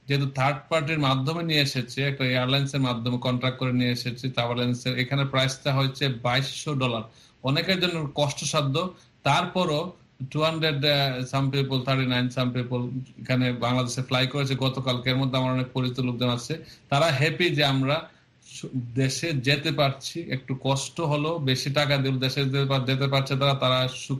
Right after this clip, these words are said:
খুশি যে তাদের পরিবার, এখানে তাদের দুর্বিষহ জীবন যাপন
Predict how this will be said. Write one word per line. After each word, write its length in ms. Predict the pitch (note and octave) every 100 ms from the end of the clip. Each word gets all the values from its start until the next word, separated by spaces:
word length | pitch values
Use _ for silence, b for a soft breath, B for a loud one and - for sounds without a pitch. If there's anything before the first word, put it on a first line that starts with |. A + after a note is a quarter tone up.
| -
খুশি 440 | - C#3 - F#3 - B B
যে 80 | B2+
তাদের 260 | B2+ B2+ B2+
পরিবার, 420 | - C3+ C3+ C3
এখানে 180 | C#3 C#3+
তাদের 220 | C#3+ C3+
দুর্বিষহ 760 | B2 C#3+ C3+ C#3 C#3 C#3 C#3
জীবন 380 | B2 C3+ C3 B2+ - B B
যাপন 540 | A2+ B2+ A#2+ C3 B2